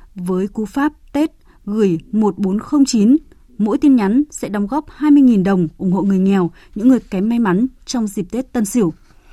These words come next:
Phong trào Tết vì người nghèo và nạn nhân chất độc da cam năm nay, Hội Chữ thập đỏ Việt Nam đặt mục tiêu vận động ít nhất là một phẩy năm triệu suất quà cho các hộ nghèo, cận nghèo, gia đình có người nhiễm chất độc da cam bị ảnh hưởng bởi dịch covid mười chín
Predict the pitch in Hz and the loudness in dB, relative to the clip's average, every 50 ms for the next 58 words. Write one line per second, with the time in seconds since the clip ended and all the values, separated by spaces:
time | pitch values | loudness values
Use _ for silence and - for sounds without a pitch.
0 | - - - - 254 240 214 - 233 208 185 175 175 - 269 302 294 262 233 208 | -20 -20 -12 -8 -6 -6 -6 -6 -6 -6 -4 -6 -4 -4 -6 -6 -4 -2 -2 -2
1 | 196 196 196 202 208 196 180 185 190 165 208 240 262 254 277 302 254 208 196 - | 0 0 0 0 -2 -2 -4 -4 -4 -4 -2 0 0 0 0 -2 -8 -8 -8 -10
2 | 240 233 - 240 233 240 240 233 233 240 226 220 - - _ _ _ - 277 233 | -10 -8 -6 -4 -2 0 0 0 0 0 -2 -2 -6 -12 _ _ _ -4 -2 -2
3 | 202 - 262 247 285 262 240 220 175 180 185 180 233 247 254 247 214 226 - 214 | -2 -4 -4 -6 -4 -4 -4 -4 -4 -6 -4 -4 -2 -2 0 -2 -2 -4 -6 -6
4 | 196 175 - - 254 262 247 240 208 196 196 233 170 - 202 220 - - 185 - | -8 -8 -6 -4 -2 0 0 -2 -4 -4 -6 -6 -6 -4 -6 -6 -8 -6 -8 -2
5 | - 285 330 330 - 247 226 208 185 180 185 190 196 190 180 - - 226 196 170 | 0 0 0 0 -2 -6 -4 -4 -2 -2 -2 -2 -2 -4 -4 -6 -6 -6 -4 -2
6 | 180 202 233 254 254 254 - - 233 156 - - 320 - - - 233 208 185 175 | -2 -2 0 0 0 0 -2 -4 -6 -6 -6 -8 -8 -8 -4 -2 0 0 0 -2
7 | 180 214 202 240 247 220 226 - 202 196 196 196 180 160 - - - - 208 196 | -4 -6 -10 -10 -10 -8 -8 -4 -2 0 0 0 0 -2 -4 -6 -8 -4 0 0
8 | 202 202 185 170 170 - - - - _ - 277 262 254 226 196 190 190 190 233 | 0 2 0 -2 -4 -6 -18 -20 -20 _ -4 -2 0 0 0 0 -2 -2 -2 0
9 | 254 254 208 180 180 196 180 214 247 - 302 - 208 190 - 220 - 240 226 226 | 2 2 2 2 2 0 0 -2 -4 -4 -4 -6 -6 -8 -8 -8 -4 -2 -2 -2
10 | 214 196 - - - - 208 - 208 185 180 220 208 175 175 180 180 170 - 208 | -2 -4 -6 -12 -8 -6 -4 -2 -2 0 0 0 0 0 0 -2 -4 -4 -4 -8
11 | - - 233 220 - 294 - 233 170 - - 185 190 240 | -8 -6 -8 -4 -2 2 2 2 2 2 -2 0 2 2